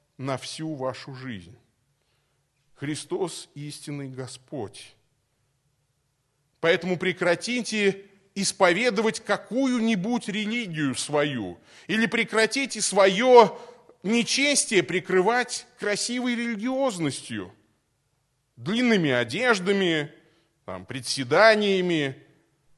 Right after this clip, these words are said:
всеобщей народной любовью и так далее. Многие люди не прочь, чтобы господства Иисуса не было.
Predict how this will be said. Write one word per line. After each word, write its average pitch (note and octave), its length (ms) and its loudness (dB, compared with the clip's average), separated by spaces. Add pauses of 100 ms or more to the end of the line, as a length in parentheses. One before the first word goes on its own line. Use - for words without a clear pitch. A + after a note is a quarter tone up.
(120)
всеобщей - 560 6
народной E3+ 520 4
любовью D3 680 0
и C3 40 -2
так F3 260 -2
далее. A2+ 480 0 (800)
Многие B3+ 340 -2
люди A3+ 260 0
не F#3+ 140 0
прочь, A#3 340 0
чтобы C3+ 320 -6
господства C#3 720 -6
Иисуса D3 480 -10
не D3 280 -4
было. E2+ 280 -12